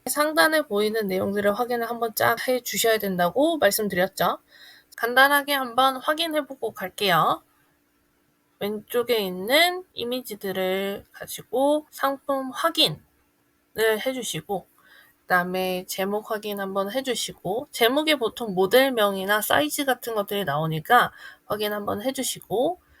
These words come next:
상태, 어, 새 상품인지 중고 상품인지 등 확인을 한번 해주시고, 신발이기 때문에 사이즈, 그다음에 재고나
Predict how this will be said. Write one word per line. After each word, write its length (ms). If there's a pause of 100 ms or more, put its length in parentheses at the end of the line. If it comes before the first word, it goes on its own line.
(120)
상태, 540 (920)
어, 200
새 140
상품인지 960
중고 300
상품인지 580
등 480
확인을 540
한번 260
해주시고, 840 (440)
신발이기 560
때문에 320
사이즈, 800 (120)
그다음에 340
재고나 720